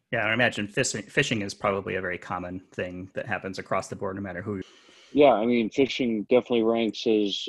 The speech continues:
Speaker 2: as one of the highest, but, you know, interestingly, what jumped off the page to me was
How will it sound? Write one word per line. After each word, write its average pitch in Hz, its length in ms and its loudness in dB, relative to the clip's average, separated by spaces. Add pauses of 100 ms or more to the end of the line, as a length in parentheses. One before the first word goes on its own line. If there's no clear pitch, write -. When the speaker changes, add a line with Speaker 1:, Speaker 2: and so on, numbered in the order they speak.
Speaker 2:
as 110 160 -4
one 110 160 -2
of 101 60 -4
the 107 80 0
highest, 117 640 0
but, 110 240 2 (400)
you 117 120 4
know, 110 120 6
interestingly, 113 920 2
what 104 220 2
jumped 110 340 2
off 113 220 4
the - 80 -8
page 107 480 2
to 110 80 -2
me 107 300 4
was 101 500 4